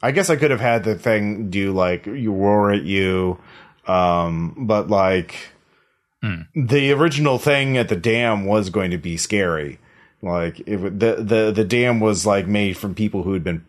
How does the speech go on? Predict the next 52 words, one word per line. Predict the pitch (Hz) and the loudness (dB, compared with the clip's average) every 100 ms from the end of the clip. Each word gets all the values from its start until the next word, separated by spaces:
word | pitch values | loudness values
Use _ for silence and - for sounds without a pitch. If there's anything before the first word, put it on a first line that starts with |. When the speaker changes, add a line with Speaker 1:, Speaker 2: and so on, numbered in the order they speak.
| - | -6
Speaker 1:
partially | 123 107 98 90 | -4 -2 -4 -4
petrified, | - 104 104 90 82 76 80 | -2 -2 -4 -4 -6 -6 -10
so | 90 | -8
they | 90 | -6
were | 95 92 | -6 -6
gonna, | 87 82 | -6 -4
like, | 90 82 | -4 -4
Speaker 2:
Ooh. | 92 76 73 - _ _ | -4 -8 -16 -20 _ _
Speaker 1:
yeah, | 113 | -2
it | 104 | 0
was | 110 | 2
gonna | 156 | 2
do | 139 | 2
some | 127 123 | 0 -2
creepy | 113 123 104 | 0 0 0
shit, | 95 113 95 78 - | 0 0 0 -2 -6
but | 80 | -8
y'all, | 98 104 101 92 | -2 2 2 0
like, | 92 92 | -2 0
altered | 113 110 107 90 | 0 0 0 -2
reality | 90 92 98 92 82 82 82 - - - _ | 0 0 2 0 -2 -4 -8 -14 -20 -20 _
to | 110 | -2
change | 117 104 92 | 0 0 0
the | 95 | 0
landmarks | 92 101 98 85 82 - | 0 0 0 -2 -2 -2
around | 85 82 80 | -2 -2 -4
you. | 78 76 78 | -8 -8 -2
Speaker 2:
I | 147 | 0
don't, | 151 139 | 0 0
look, | 131 107 - | 0 -2 -4
look, | 117 120 104 | -2 -2 0
these | 139 | -2
things | 135 151 | 0 0
happen. | 131 117 117 113 107 | 0 0 -2 -4 -4
The | 101 98 | -4 -2
nature | 110 113 127 | -2 -2 -2
of | |
the | 113 | 0
heart. | 101 98 92 | 0 0 -2
There's | 95 | -4
no, | 107 104 101 104 | 0 0 0 -4
there's | 101 104 | -6 -2
no | 104 | 0
way | 101 98 | 2 2
that | 98 107 | -2 -2
anyone | 107 104 110 | -2 -2 -4
can | 117 | -6
be | |
blamed. | 107 90 85 85 - | -4 -4 -4 -8 -12
It's | - | -6
fine. | - 110 | -2 0
Speaker 1:
Mm-hmm. | 107 | -2